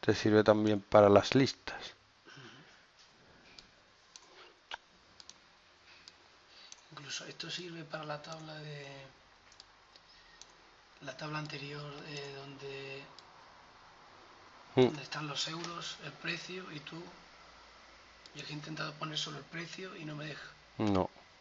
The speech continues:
Speaker 1: A esto le puedo poner un color.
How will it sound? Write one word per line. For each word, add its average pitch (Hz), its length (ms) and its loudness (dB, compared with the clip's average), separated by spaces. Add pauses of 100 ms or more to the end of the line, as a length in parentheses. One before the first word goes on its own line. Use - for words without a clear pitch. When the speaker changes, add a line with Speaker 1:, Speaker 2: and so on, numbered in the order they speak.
(720)
Speaker 1:
A 113 120 12
esto 110 220 8
le 123 120 12
puedo 120 180 10
poner 123 360 10
un 117 160 4
color. 139 440 12